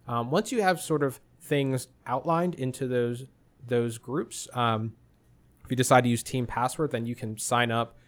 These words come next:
you can create those groups, and then start to take those usernames and passwords out of wherever they are now, which might be a spreadsheet, might be a, uh, set of Post-it notes, uh, might be in your brain or somebody's brain. Um, you can invite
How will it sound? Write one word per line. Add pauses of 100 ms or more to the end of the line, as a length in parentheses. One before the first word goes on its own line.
(120)
you
can
create
those
groups,
and
then
start
to (260)
take
those
usernames
and
passwords
out
of
wherever
they
are
now, (260)
which
might
be
a
spreadsheet, (260)
might
be
a,
uh,
set
of
Post-it
notes, (320)
uh,
might
be
in
your
brain
or
somebody's
brain. (300)
Um, (120)
you
can
invite